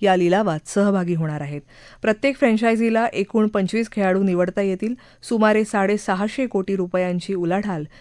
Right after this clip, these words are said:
यंदा होण्याची शक्यता आहे. देशातल्या शेअर बाजारात आजही जोरदार तेजी आहे. सकाळी व्यवहार सुरू झाल्यावर असलेली तेजी हळूहळू वाढते आहे. सध्या सेन्सेक्स सुमारे नऊशे अंकांनी वधारून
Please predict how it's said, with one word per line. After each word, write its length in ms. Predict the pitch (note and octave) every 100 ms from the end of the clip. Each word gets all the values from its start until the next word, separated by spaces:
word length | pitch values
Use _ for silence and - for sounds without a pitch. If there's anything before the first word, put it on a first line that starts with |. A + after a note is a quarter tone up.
| -
यंदा 260 | G3 F#3 E3+
होण्याची 420 | D#3 D#3+ D#3 G#3+
शक्यता 400 | A3 F3+ - D3+
आहे. 260 | D3 C#3 C#3+ - - - - - -
देशातल्या 640 | F#3+ G#3+ B3+ B3 B3+ C4 C4
शेअर 300 | - A3+ B3
बाजारात 460 | A#3 G#3+ G#3 G#3+ G#3+ -
आजही 500 | F#3 F#3 G3+ G3 G#3+
जोरदार 500 | F#3 F#3 F3+ G3+ A3
तेजी 380 | G#3+ F#3+ F3+ A3
आहे. 280 | F#3+ G3 B3 - - -
सकाळी 380 | G3 A3+ A#3
व्यवहार 480 | A3+ G#3 G3 G#3 A3
सुरू 260 | A3 G#3+ G#3+
झाल्यावर 540 | G3 F#3+ G3 G3+ G#3+ A#3+ _ _ -
असलेली 420 | F3+ G#3 F#3+ G3
तेजी 340 | F#3+ F#3 G3
हळूहळू 460 | G3 F#3 G#3 F3 G#3
वाढते 340 | F3+ D#3+ F#3
आहे. 260 | F3 D#3+ A3 - - -
सध्या 360 | A3+ G3 G3+ G3+
सेन्सेक्स 560 | - F#3+ F#3+ A3 A3 -
सुमारे 500 | - A3 G#3 G#3 G#3
नऊशे 400 | F#3+ F#3 - C#4+
अंकांनी 420 | A#3 G3 F3+ E3+
वधारून 460 | E3+ E3+ F#3+ A#3